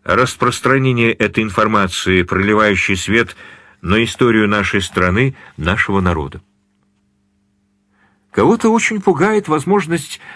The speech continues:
нашего прикосновения к культуре и знаниям наших прародителей. Кого?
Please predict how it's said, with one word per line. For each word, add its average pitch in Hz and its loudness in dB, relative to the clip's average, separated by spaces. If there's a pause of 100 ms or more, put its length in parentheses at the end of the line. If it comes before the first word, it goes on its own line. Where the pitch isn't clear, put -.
нашего 165 0 (760)
прикосновения 139 0
к 143 -14
культуре 151 2
и 127 0
знаниям 135 0 (260)
наших 135 -2
прародителей. 110 -2 (1800)
Кого? 95 -2